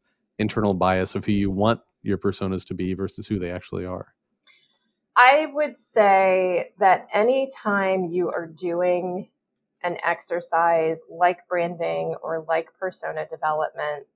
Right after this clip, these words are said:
Speaker 2: that requires some sort of objective reflection <laughs> on, on your audience and your offerings, if you can, it's very, very helpful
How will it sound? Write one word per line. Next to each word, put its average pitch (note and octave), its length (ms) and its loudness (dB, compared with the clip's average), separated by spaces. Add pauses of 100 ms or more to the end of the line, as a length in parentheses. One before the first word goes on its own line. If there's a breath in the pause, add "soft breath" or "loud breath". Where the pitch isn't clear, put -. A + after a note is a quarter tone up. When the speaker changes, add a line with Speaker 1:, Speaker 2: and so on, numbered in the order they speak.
Speaker 2:
that D#3+ 240 2
requires E3+ 840 0
some E3+ 300 -4
sort - 540 -10 (200)
of D#3 260 -2 (300)
objective E3 600 -8
reflection G#3+ 800 -6 (240)
<laughs> - 240 -10
on, A#3+ 680 6
on G3 160 2
your F#3+ 220 4
audience F#3+ 760 4
and F3+ 140 -2
your F3 180 4
offerings, G#3+ 800 2 (800)
if A4 220 6 (100)
you G#3+ 320 -4 (260)
can, F#3 680 -2 (340)
it's G3+ 240 -2 (180)
very, F3 600 0 (140)
very D#3 580 -4 (160)
helpful D#3+ 580 -2